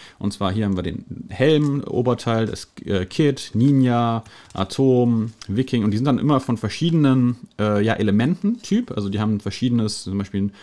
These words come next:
ein, so ein genetischer Superheld oder ein, ähm, Superheld, der eher aus, ja, auf, auf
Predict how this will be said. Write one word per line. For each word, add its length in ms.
ein, 200
so 120
ein 160
genetischer 460
Superheld 640
oder 180
ein, 300
ähm, 520
Superheld, 420
der 180
eher 240
aus, 380
ja, 220
auf, 260
auf 300